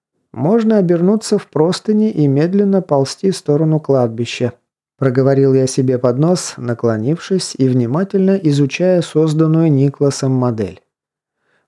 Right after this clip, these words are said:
Постепенно, по обрывкам собственных знаний из прошлой жизни,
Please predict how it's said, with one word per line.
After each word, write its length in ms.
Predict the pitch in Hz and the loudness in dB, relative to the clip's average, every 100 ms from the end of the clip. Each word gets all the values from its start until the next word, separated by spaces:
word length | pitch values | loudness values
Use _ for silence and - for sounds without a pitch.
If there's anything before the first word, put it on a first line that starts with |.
| _ | _
Постепенно, 680 | 113 - 113 147 139 113 | -12 -8 -4 -2 0 -2
по 160 | 90 113 | -2 -2
обрывкам 520 | 117 131 131 - 127 | 0 0 0 -2 -4
собственных 640 | - 127 - 127 120 113 | -2 -6 -4 -8 -6 -6
знаний 460 | 113 135 147 147 147 | -4 -2 0 0 0
из 200 | 143 131 | -2 -8
прошлой 500 | - 139 131 131 131 | -2 -2 0 0 0
жизни, 560 | 135 139 139 135 131 | 2 2 2 2 0